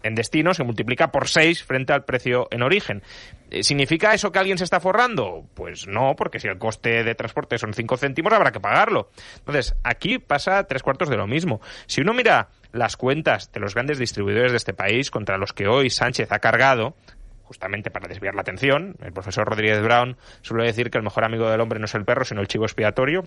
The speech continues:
y aquí tenemos una prueba adicional de esto.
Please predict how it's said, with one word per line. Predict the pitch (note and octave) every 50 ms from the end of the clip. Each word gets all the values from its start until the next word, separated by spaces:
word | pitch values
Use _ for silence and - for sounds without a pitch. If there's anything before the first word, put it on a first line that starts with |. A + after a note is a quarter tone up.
| -
y | - G#2+
aquí | G2+ G2+ F#2+
tenemos | - G#2 G2+ G2 - -
una | G#2 G2 F2+
prueba | - G#2 G2+ G2 G2 G2 - - - - - -
adicional | - A2+ A2 G#2+ G#2+ A#2 A2+ A2 G#2+ A#2
de | B2 C3 C#3
esto. | C3+ - - E3+ G3 -